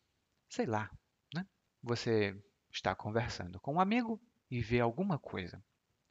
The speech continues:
E você diz, "Hã? O que é aquilo?" E seu amigo diz, "Sei lá, eu não tenho a mínima ideia." E eu pergunto pra você,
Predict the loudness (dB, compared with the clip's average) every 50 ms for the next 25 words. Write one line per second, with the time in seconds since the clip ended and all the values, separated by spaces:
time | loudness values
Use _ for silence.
0 | _ _ _ -6 -4 -4 -4 -4 -10 -12 -12 -12 _ 6 6 6 6 4 -6 -20
1 | _ _ _ _ _ _ _ -6 -4 -4 -6 -6 _ -4 -2 0 0 0 -2 -4
2 | _ _ _ _ _ _ _ _ _ _ -10 -8 -6 -4 -2 -4 -2 -2 -2 -4
3 | -4 -6 -6 -10 -12 -14 _ _ _ -20 -20 -12 -6 -6 -6 -6 -6 -6 -6 -6
4 | -6 _ _ _ _ _ -10 -8 -8 -8 -8 _ -2 -2 -2 -2 -2 -4 -6 -4
5 | -4 -6 -8 -10 -10 -6 -8 -8 -8 -10 -18 _ _ 0 0 2 4 4 2 2
6 | 0 -4 -6 -6 0 2 4 4 4 2 2 4 2 2 2 0